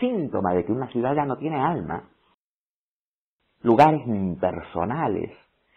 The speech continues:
gigánticos, donde te sientes perdido, vivir adentro de un parking gigantesco. Claro que es terrible, pero eso es lo que lle-,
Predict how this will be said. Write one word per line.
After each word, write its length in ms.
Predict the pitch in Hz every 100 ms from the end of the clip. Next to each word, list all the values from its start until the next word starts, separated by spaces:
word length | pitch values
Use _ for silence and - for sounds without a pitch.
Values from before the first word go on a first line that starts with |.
| -
gigánticos, 720 | 123 117 160 135 110 95 90
donde 220 | 98 92 85
te 180 | 85 -
sientes 320 | 135 120 117
perdido, 680 | - 143 - 139 135 87 92
vivir 440 | 98 104 151 160
adentro 480 | 123 123 135 120 107
de 80 | 107
un 240 | 113 101
parking 460 | 110 120 - 101 92
gigantesco. 800 | 82 78 82 80 87 92 -
Claro 360 | - - - -
que 80 | -
es 180 | - -
terrible, 560 | - - 71 - - - - - -
pero 240 | 165 170 247
eso 260 | 302 147
es 80 | 107
lo 180 | 95 92
que 100 | 95
lle-, 360 | 95 104 -